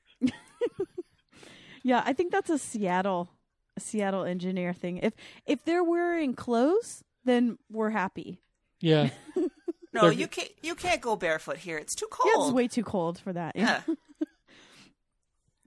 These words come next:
Speaker 1: Okay, and then last, I totally went out of order. What, um, have you had any T B T L appearances?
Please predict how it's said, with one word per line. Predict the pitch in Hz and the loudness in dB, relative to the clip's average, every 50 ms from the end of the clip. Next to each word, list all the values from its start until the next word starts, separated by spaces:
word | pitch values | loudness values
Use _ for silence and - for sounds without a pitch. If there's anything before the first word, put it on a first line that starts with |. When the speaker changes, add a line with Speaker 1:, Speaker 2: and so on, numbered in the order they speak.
| - - - _ _ - | -20 -20 -20 _ _ 0
Speaker 1:
Okay, | 247 226 247 - - _ _ - - | 2 2 2 0 0 _ _ -6 0
and | - 233 233 226 226 233 226 | 2 2 4 4 4 2 2
then | 233 233 226 226 226 226 220 220 - _ | 2 2 2 2 2 0 -2 -4 -6 _
last, | - 240 254 226 202 208 | 0 2 2 2 2 0
I | - - 190 190 180 - - | 0 -2 -2 -2 -4 -8 -12
totally | - - 233 208 202 196 | -8 -4 -2 0 0 0
went | 196 190 185 | 0 -2 -2
out | 185 180 175 | -4 -6 -6
of | 175 185 | -6 -4
order. | 175 175 196 240 - - - - _ _ - | -4 -4 -4 -4 -6 -10 -20 -20 _ _ -20
What, | 180 180 190 214 233 247 269 - - _ _ _ _ _ | -14 -6 -2 0 2 2 2 0 -2 _ _ _ _ _
um, | - 202 214 202 190 185 180 175 170 175 180 180 _ _ _ - - _ _ _ _ _ _ - | -4 -2 -2 0 0 -2 -2 -4 -6 -10 -12 -14 _ _ _ -20 -20 _ _ _ _ _ _ -2
have | 208 226 226 202 | -2 0 0 0
you | 233 240 | 0 -2
had | 233 226 220 208 | 0 -2 -2 0
any | 220 220 226 220 | 0 0 0 0
T | 202 - - 226 | -2 -4 -6 -4
B | 202 196 214 | -2 -2 -2
T | 202 - 226 | -2 -2 -4
L | 202 196 | -4 -4
appearances? | 185 185 - 214 190 185 180 175 - - - - - - - - - - | -4 -4 -4 -4 -4 -2 -4 -6 -8 -12 -12 -12 -14 -16 -14 -14 -14 -14